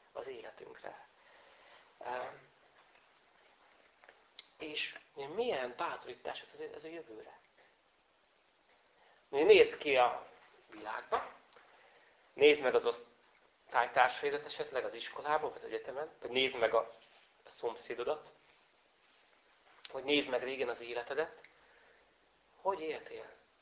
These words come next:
Hogy, és főleg ma, a mai generáció, hogy él?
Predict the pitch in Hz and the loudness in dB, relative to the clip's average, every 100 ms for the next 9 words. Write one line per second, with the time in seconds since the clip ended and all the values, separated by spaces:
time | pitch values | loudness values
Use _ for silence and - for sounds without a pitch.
0 | _ _ _ _ _ _ _ 123 - _ | _ _ _ _ _ _ _ -14 -14 _
1 | _ _ _ _ - - - 247 240 120 | _ _ _ _ -12 -2 10 12 12 4
2 | 120 165 135 - - - 117 147 190 120 | 4 6 6 2 -14 -12 2 4 4 0
3 | 127 117 104 - - - - - _ _ | -4 -4 -8 -10 -14 -16 -18 -20 _ _
4 | _ _ _ _ _ _ _ _ - 151 | _ _ _ _ _ _ _ _ -6 -6
5 | 135 110 | -6 -12